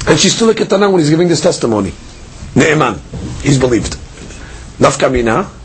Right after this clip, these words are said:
should be asurana to a kohen. 'Cause she's divorced. Next case. "Kiddashtiya v'girashtiya kishi ketana." He says, "I received the kiddushin and a girushin for her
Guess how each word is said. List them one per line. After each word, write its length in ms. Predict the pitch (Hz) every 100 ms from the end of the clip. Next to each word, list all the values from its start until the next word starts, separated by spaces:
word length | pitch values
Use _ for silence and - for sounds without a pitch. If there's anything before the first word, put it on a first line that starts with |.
| - - -
should 200 | - 104
be 60 |
asurana 440 | 120 - 117 117 110
to 100 | 110
a 40 |
kohen. 320 | 139 156 117 - - - - - - - - - -
'Cause 160 | - -
she's 160 | 117
divorced. 400 | 127 123 - - - - - - - - - - - - -
Next 260 | - 170 -
case. 340 | 95 - - - -
"Kiddashtiya 680 | 143 139 143 - 190 202 175
v'girashtiya 600 | 156 147 135 - 170 156
kishi 300 | 156 160 147
ketana." 460 | 143 135 127 120 95
He 100 | 113
says, 320 | - 104 - - - -
"I 60 | 113
received 340 | 113 - 190
the 80 | 185
kiddushin 540 | - 165 151 - 185 -
and 240 | 131 175 180
a 40 |
girushin 600 | 139 139 120 - 113 110
for 120 | 113 101
her 160 | 110